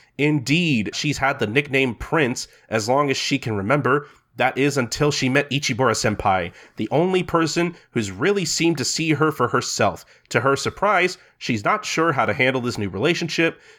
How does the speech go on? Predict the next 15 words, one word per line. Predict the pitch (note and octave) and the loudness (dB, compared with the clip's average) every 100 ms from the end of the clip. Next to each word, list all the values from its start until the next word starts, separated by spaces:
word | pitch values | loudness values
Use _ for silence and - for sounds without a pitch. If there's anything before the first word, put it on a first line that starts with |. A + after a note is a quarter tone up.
| - | -8
especially | - - F3+ G#3+ - C#3+ D#3 | -6 -4 -2 0 2 2 2
when | C3 A#2+ | 2 2
her | A2+ | 2
newfound | G#2 D3 F3 D3 B2+ - | 2 0 2 0 0 -2
friend | D#3+ F3 D3+ | 0 2 2
is | - | 0
a | G#2 | -4
prince | - E3+ E3+ | 0 -2 0
himself, | B2+ A2 - F3 D3+ - - - | -2 -2 0 0 0 -2 -20 -2
and | A2+ A2 | 2 2
a | |
guy | G2+ - C#3 A#3 B2+ | 0 0 2 2 0
prince | - A2+ G2 G2 | 0 -2 0 -6
at | - | -2
that. | C#3+ B2 G2 | 2 2 2